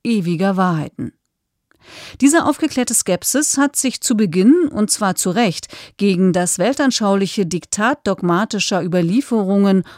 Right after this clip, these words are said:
und traditionell beziehungsweise religiös verordneter Gewissheiten gestemmt. Heute aber entsagt diese Haltung konsequenten Zweifelns zunehmend jeder Art von metaphysischer, weltanschaulicher oder auch moralischer Gewissheit,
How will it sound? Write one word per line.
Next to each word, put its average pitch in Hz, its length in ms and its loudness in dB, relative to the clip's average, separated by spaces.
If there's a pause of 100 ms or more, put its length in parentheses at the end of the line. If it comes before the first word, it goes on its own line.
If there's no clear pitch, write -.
und 277 420 2
traditionell 180 760 0
beziehungsweise 185 920 0
religiös 175 600 0
verordneter 185 720 -2
Gewissheiten 180 760 0
gestemmt. - 500 -8 (360)
Heute 214 400 2
aber 285 340 2
entsagt 233 680 -2
diese 208 260 -2
Haltung 208 400 0
konsequenten 214 760 -2
Zweifelns 196 680 0
zunehmend 247 680 4
jeder 233 360 0
Art 226 260 0
von 202 220 0
metaphysischer, 202 920 0 (320)
weltanschaulicher 180 1120 -2
oder 226 340 0
auch 165 200 -2
moralischer 196 600 0
Gewissheit, 175 560 -2